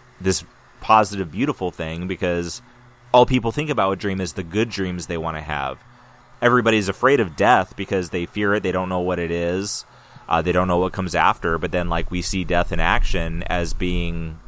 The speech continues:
the kind and compassionate one, because in her role, she's, that's what she's able to be. You know, whereas Dream has a lot of other functions he has to do. So it's a great transition issue to,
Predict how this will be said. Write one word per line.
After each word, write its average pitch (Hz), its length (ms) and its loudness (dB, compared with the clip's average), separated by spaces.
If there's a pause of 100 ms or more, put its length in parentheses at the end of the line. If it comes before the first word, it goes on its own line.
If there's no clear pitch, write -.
(480)
the 98 80 -2
kind 101 320 2
and 95 120 -4
compassionate 95 720 -2
one, 78 400 -8 (1120)
because 95 220 -2
in 98 100 2
her 98 140 2
role, 95 300 4
she's, 90 300 -4
that's 87 280 -2
what 92 140 -2
she's 87 180 -6
able 85 240 -2
to - 100 -10
be. 82 400 -6 (560)
You 90 60 -8
know, 90 100 2
whereas 90 320 2
Dream 95 300 -2
has 92 180 2
a 90 40 -6
lot 90 160 4
of 82 80 -2
other 90 300 0
functions 85 420 -6
he 82 100 -6
has 80 220 -2
to 82 60 -8
do. 78 180 -4
So - 140 0
it's 127 260 2
a 127 40 2
great 120 220 0
transition 95 540 -4
issue 87 400 -4
to, 82 480 -4